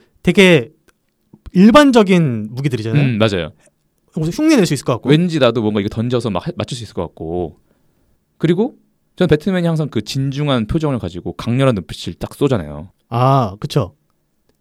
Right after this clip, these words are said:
Speaker 1: 그게 눈이 강조돼 있죠.
Speaker 2: 음.
Speaker 1: 그 배트맨이랑.
Speaker 2: 네. 그리고 말도 없고 대신에 행동으로 보여주는 그런 스타일. 그 범죄자들이 막,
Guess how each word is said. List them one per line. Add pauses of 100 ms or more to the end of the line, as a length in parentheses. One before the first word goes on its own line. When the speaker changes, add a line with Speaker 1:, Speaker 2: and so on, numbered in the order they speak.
(140)
Speaker 1:
그게
눈이
강조돼
있죠.
Speaker 2:
음.
Speaker 1:
그
배트맨이랑.
Speaker 2:
네. (760)
그리고 (400)
말도
없고 (500)
대신에
행동으로
보여주는 (140)
그런
스타일. (1000)
그
범죄자들이
막,